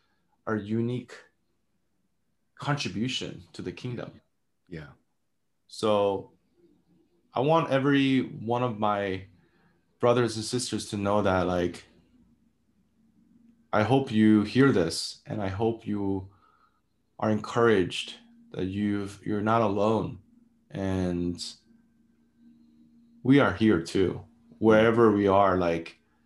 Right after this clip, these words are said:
Speaker 2: Yeah.
Speaker 1: challenges that you're going through, the s-, the struggles you're having, we are experiencing as well.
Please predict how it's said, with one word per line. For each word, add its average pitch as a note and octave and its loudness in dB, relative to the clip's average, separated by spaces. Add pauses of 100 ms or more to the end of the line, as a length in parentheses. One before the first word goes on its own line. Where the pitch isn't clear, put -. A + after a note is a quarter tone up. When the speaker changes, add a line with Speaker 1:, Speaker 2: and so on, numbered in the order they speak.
(140)
Speaker 2:
Yeah. D2+ -16
Speaker 1:
challenges A#2 0
that G#2 2
you're G2+ -2
going G2+ -6
through, G2+ -6 (360)
the - -16
s-, - -10 (120)
the G#2 -6
struggles A2+ 0
you're G2 -6
having, F#2+ -4 (1200)
we A2+ 4
are A2+ 8
experiencing G#2+ 0
as F2 -4
well. G2+ -2